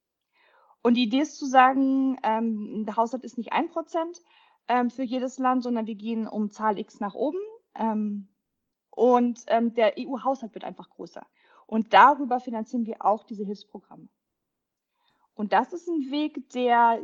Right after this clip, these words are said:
jetzt auch mit diesem neuen, ähm, Urteil, dem da nichts im Wege steht. Weil eben der Ansatz nicht ist, dass man irgendwie gemeinsame Bonds kauft oder gemeinsame Kredite aufnimmt, sondern dass man sagt, jedes Land zahlt mehr in den Haushalt ein.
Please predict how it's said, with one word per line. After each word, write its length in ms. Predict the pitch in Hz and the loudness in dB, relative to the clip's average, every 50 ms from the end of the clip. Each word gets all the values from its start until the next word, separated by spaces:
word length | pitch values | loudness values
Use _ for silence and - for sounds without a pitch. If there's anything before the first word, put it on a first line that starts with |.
| 208 | -4
jetzt 260 | - 254 262 262 - - | -4 -4 -4 -2 -2 -4
auch 140 | 240 233 - | -4 -2 -2
mit 200 | 240 226 208 208 | -4 -4 -4 -6
diesem 240 | 226 208 226 226 214 | -8 -6 -4 -2 -2
neuen, 500 | 208 214 226 226 240 240 240 233 226 - | 0 0 0 0 0 -2 -2 -4 -4 -4
ähm, 280 | 214 220 214 202 196 - | -4 -6 -4 -6 -8 -6
Urteil, 720 | - 240 277 294 - - 262 262 240 240 240 226 - - | -4 -2 -2 -2 -2 -2 -2 0 0 0 0 -2 -6 -10
dem 320 | - - 202 202 247 240 233 | -16 -18 -10 -4 -2 0 2
da 120 | 226 226 | 2 2
nichts 200 | 233 226 226 - | 2 0 -2 -4
im 80 | 240 208 | -6 -6
Wege 200 | 220 220 208 214 | -6 -6 -8 -8
steht. 340 | - - 180 165 - - _ _ _ _ _ _ _ _ _ _ _ _ _ _ _ _ _ _ _ _ _ _ _ _ _ _ _ _ _ _ _ _ _ _ _ _ _ _ _ _ _ _ _ _ | -10 -10 -10 -12 -12 -12 _ _ _ _ _ _ _ _ _ _ _ _ _ _ _ _ _ _ _ _ _ _ _ _ _ _ _ _ _ _ _ _ _ _ _ _ _ _ _ _ _ _ _ _
Weil 220 | - 233 240 226 226 | 2 4 6 6 6
eben 180 | 254 233 247 | 4 4 4
der 120 | 240 - - | 4 4 4
Ansatz 340 | 247 247 262 247 240 - | 4 2 0 -2 -2 -2
nicht 160 | 269 269 269 262 | -2 -2 -2 -2
ist, 160 | 262 254 240 | -6 -8 -10
dass 120 | 233 - | -8 -6
man 260 | 247 226 214 214 220 | -4 -4 -4 -4 -4
irgendwie 360 | 208 220 226 226 220 196 220 208 | -4 -4 -4 -4 -4 -4 -6 -6
gemeinsame 640 | 226 220 208 202 208 220 208 202 202 208 208 196 190 | -4 -4 -2 -2 -2 -2 -2 -2 -2 -2 -2 -4 -4
Bonds 380 | 185 233 240 285 359 339 - | 0 0 0 0 0 -4 -8
kauft 380 | - - 339 330 320 339 339 - | -4 2 4 4 4 4 2 -2
oder 200 | 247 226 220 214 | -6 -4 -4 -4
gemeinsame 520 | 208 214 214 220 208 214 220 196 208 202 | -4 -4 -2 0 0 0 -2 -2 -6 -8
Kredite 500 | 196 - 220 208 - 269 254 349 320 - | -8 -8 -10 -10 -8 -6 -2 2 4 4
aufnimmt, 380 | - 294 285 - 294 294 277 - | 4 2 0 -2 -2 -2 -2 -2
sondern 260 | - 226 240 240 240 | -2 -2 -2 0 0
dass 200 | 220 220 226 - | -2 -2 -4 -4
man 120 | 226 226 208 | -6 -4 0
sagt, 280 | 208 214 233 226 - | 0 0 0 0 -2
jedes 240 | 254 247 247 247 - | -6 -6 -6 -4 -4
Land 200 | 240 240 233 233 | -4 -4 -4 -4
zahlt 260 | - 226 226 226 226 | -4 -4 -4 -2 -2
mehr 180 | 233 240 233 226 | -2 -2 0 0
in 60 | 226 | -2
den 160 | 202 196 202 | -4 -4 -4
Haushalt 400 | 208 240 262 254 - 208 180 185 | -4 -4 -6 -4 -6 -8 -6 -6
ein. 240 | - 190 196 233 302 | -4 -4 -4 -4 -4